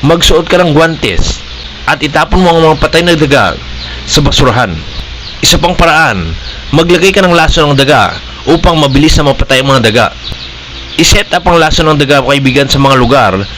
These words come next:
na kinakakitaan mo ng pinakamaraming palatandaan ng daga.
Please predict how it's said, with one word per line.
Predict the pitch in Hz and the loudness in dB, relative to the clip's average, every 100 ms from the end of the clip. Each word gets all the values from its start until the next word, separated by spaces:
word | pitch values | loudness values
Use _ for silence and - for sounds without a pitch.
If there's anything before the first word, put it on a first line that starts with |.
| - - | -16 -4
na | 131 143 | -4 -2
kinakakitaan | 165 165 160 151 - 151 135 | 0 0 0 -2 -2 0 2
mo | 147 139 | 2 2
ng | |
pinakamaraming | - 180 180 160 147 151 143 | 0 -2 0 2 2 0 0
palatandaan | 151 151 147 139 131 120 117 82 - - - - | 0 0 0 2 2 2 0 -4 -8 -14 -10 -2
ng | 151 147 | 0 2
daga. | 120 131 95 | 2 2 0